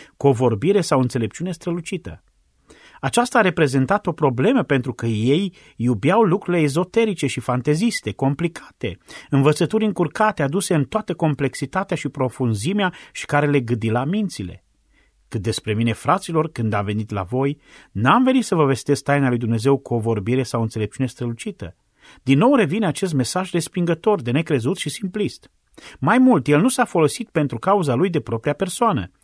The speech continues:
Vă aduceți aminte că cei din Corint spuneau despre el că era de-a dreptul de disprețuit și vorbirea lui nu impresiona.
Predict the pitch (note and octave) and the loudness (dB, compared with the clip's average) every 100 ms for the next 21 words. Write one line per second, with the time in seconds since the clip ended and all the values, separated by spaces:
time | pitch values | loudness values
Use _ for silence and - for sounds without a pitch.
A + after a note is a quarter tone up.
0 | - - - - B2 F3 - F#3 D#3 G3 | -20 -20 -20 0 0 0 -2 0 0 2
1 | F#3 C#3+ E3+ F3+ E3+ B2 D3+ E3+ - C3 | 0 0 0 0 2 2 0 -4 -4 2
2 | C#3 F#3 C3 - A2 A2+ E3 E3 - _ | 2 2 -2 -4 -2 2 2 0 -12 _
3 | _ - B2+ A#2 C#3+ E3 B2+ G#2 D3+ - | _ -4 0 4 4 2 0 0 0 0
4 | B2 G#2 - E3+ E3 B3 F3+ - _ _ | -4 -4 -6 -8 -6 -6 -8 -10 _ _
5 | _ _ - A#2+ B2 G#2 B2 E3 A#2+ C#3 | _ _ -8 -2 0 0 0 2 2 2
6 | C3 G#3+ A3+ - F#3+ G#3 G#3+ F#3 | 2 0 -2 -6 -4 -2 -2 -4